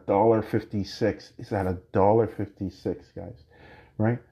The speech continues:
C R O, C R O all-time high was ninety-five cents. Uh, it was over in the forties, is now sitting at one thirty-four. So the market is getting crushed.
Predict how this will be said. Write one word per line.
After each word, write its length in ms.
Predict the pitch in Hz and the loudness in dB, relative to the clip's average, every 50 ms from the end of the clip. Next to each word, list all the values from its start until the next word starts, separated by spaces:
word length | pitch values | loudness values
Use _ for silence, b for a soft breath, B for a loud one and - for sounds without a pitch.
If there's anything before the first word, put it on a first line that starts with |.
| _ _ | _ _
C 300 | - - - 147 135 135 | -18 2 6 6 8 8
R 300 | 127 123 120 117 120 127 | 8 8 8 8 8 8
O, 720 | 131 131 135 147 151 147 147 - 120 - - - - - - | 8 6 4 0 -2 -4 -6 -6 -8 -8 -8 -14 -20 -20 -18
C 320 | - - - 151 139 135 | -16 -10 -6 -2 0 2
R 280 | 127 120 120 120 123 120 | 4 4 6 6 6 6
O 260 | 123 123 123 - - | 6 4 2 -2 0
all-time 460 | - 113 113 120 113 - 123 110 110 | 2 4 4 2 2 2 0 0 0
high 220 | 107 104 110 113 117 | 0 0 0 0 2
was 200 | 107 110 104 - | 0 0 -2 0
ninety-five 640 | 101 98 110 113 110 110 104 - 104 98 98 95 - | -2 0 0 0 -2 -2 -2 0 2 2 2 0 -2
cents. 440 | - - 147 143 139 131 - - B B B B B B B B B - | -4 -2 0 0 0 -2 -4 -10 B B B B B B B B B 0
Uh, 320 | 110 113 110 107 104 - - | 2 2 4 4 2 0 0
it 100 | 123 120 | 2 2
was 180 | 110 110 98 107 | 4 4 4 4
over 320 | 110 113 110 117 113 113 | 4 4 4 4 4 4
in 120 | 113 110 107 | 4 4 4
the 200 | 104 104 104 101 - | 2 2 2 0 -2
forties, 420 | - 139 131 131 131 131 127 - | -4 -2 -2 0 0 -2 -4 -6
is 180 | - - 101 107 | -10 -10 -8 -4
now 260 | 110 113 110 113 107 | -2 -2 0 0 -2
sitting 640 | 104 - - - - 139 127 135 120 113 101 85 - - _ | -4 -6 -12 -4 -2 0 2 2 2 0 0 -4 -6 -10 _
at 320 | - 110 104 101 101 - b b b b b _ | -2 0 0 0 -2 -4 b b b b b _
one 380 | - 101 107 120 123 127 123 | 0 2 4 4 4 4 2
thirty-four. 840 | 113 120 - 127 117 107 107 104 101 - - - 117 110 101 92 87 | 0 0 2 2 4 4 2 0 -4 -4 0 2 2 4 4 2 0
So 160 | - - 110 | -2 -4 -2
the 80 | 107 104 | -2 0
market 320 | 107 120 131 131 - 120 | 2 2 0 0 0 -2
is 140 | 107 101 104 | -4 -2 0
getting 280 | - 110 104 101 95 - | 0 0 0 0 -2 -6
crushed. 520 | - - - - 131 127 120 - - - | -10 -6 0 4 4 4 4 2 -2 -12